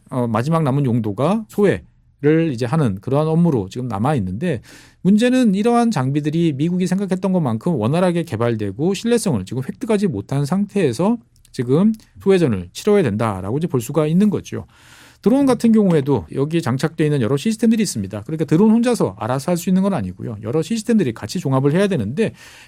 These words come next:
유아이에스에스라고 부르는 이제 무인 소해 시스템이 아직까지 사실 신뢰도가 지금 없는 상태에서 일단 지금 배치가 돼 있는 상태인 거죠.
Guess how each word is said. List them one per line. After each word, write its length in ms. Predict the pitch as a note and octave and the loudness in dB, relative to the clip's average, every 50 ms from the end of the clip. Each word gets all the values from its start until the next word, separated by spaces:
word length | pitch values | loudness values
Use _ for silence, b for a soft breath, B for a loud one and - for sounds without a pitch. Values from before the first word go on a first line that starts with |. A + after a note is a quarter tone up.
| B B | B B
유아이에스에스라고 1000 | D3 E3+ A3 A#3+ C4 C4 A#3+ G3+ - - G3 F#3 F3 - F#3 E3 D#3 D3 C#3+ C#3+ | 0 0 2 2 2 2 2 2 2 2 0 0 0 0 0 0 0 0 0 -2
부르는 360 | C#3 C#3 D3+ F3+ F#3 F3+ D#3 | -2 0 0 0 0 0 0
이제 240 | C3+ C3+ C#3 C3+ B2+ | 0 0 0 0 2
무인 320 | A#2+ C#3 F3+ G#3 G#3+ G#3+ | 2 0 2 4 2 2
소해 220 | G3+ - A#3 A#3 | 2 0 -2 -2
시스템이 580 | A3 - A3 F#3 E3 - - C#3 C#3 F3+ G3 C#3+ - | -2 -2 -2 -4 -4 -2 -2 0 0 0 -2 -2 -4
아직까지 960 | A2+ B2+ E3 F#3 F#3 C4 - - - A#3+ A#3 A3+ G3+ - B3 A#3+ B3+ B3 A#3 | -6 -8 -8 -6 -6 -8 -8 -4 -2 -2 -2 -2 -4 -4 -4 -2 -2 -4 -4
사실 360 | G3+ - C#3+ C3+ - F#3+ F3+ | -6 -6 -4 -2 0 -2 -2
신뢰도가 540 | - - B3 B3+ B3+ A3+ F#3+ C#3+ A2+ F#2+ - - | 0 0 0 0 2 2 2 0 0 -2 -4 -8
지금 300 | - B2 B2+ C#3 C#3 C3+ | -10 -6 -4 -2 -2 -2
없는 420 | - G#2+ A#2+ D3 F3+ G#3 G#3+ G#3 G3+ | 0 2 4 4 6 6 6 4 4
상태에서 800 | F#3 G3 G#3+ G#3 G3 - G#3+ G#3 F3 C#3 C3 - F#3+ E3 - b b b b - | 2 2 0 0 0 0 0 2 2 0 0 2 0 0 0 b b b b -6
일단 360 | A3+ A#3 - A#3 C#3+ G2+ G2 | -4 -2 0 0 0 -2 -4
지금 200 | - - D#3 C#3 | -6 -8 -8 -6
배치가 360 | - G2+ G2+ - - E3 E3 | -6 -8 -8 -6 -2 -2 -2
돼 200 | C3+ - C3+ C#3+ | 2 2 2 2
있는 240 | D#3+ F3 F#3 F#3+ F3+ | 4 2 2 2 0
상태인 420 | D#3+ F#3 G3+ F#3 - G#3+ G#3+ G#3 | 0 -2 -2 0 0 0 2 2
거죠. 400 | F#3 A2+ E2+ - - A#2 G2 E2+ | 0 -4 -6 -8 -10 -10 -10 -12